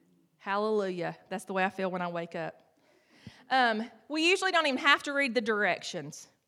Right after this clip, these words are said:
right? They're kinda, it's like it's in us somewhere. Usually it comes from our moms or our dads.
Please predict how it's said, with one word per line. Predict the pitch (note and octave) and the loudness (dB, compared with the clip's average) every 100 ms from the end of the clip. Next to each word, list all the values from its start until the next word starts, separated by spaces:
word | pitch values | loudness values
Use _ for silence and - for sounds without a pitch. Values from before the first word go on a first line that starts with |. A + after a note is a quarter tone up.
| - | -6
right? | A3+ C4 C4 - - _ _ _ - | -2 0 0 -2 -12 _ _ _ -6
They're | D4 | -4
kinda, | F4 D#4+ D4+ | 0 0 0
it's | B3+ D#4+ | -2 -2
like | D#4+ - | -2 -2
it's | - - - A#3 _ _ | -6 -8 -10 -14 _ _
in | A#3+ A#3 | -2 2
us | G3 D#3 - | 0 -2 -4
somewhere. | - G3+ F3+ E3+ D#3 D3+ - _ _ _ | -8 -6 -6 -6 -6 -12 -16 _ _ _
Usually | C#4+ D#4+ E4 | -4 0 0
it | C4 | 2
comes | D#4 C#4+ | 0 -2
from | C#4+ | 0
our | B3 B3 | 2 2
moms | A#3+ G#3+ G#3+ A3 | 4 4 4 2
or | G#3+ | -2
our | A3 | -2
dads. | G3 F3 E3+ F3 - | -2 0 -2 -2 -8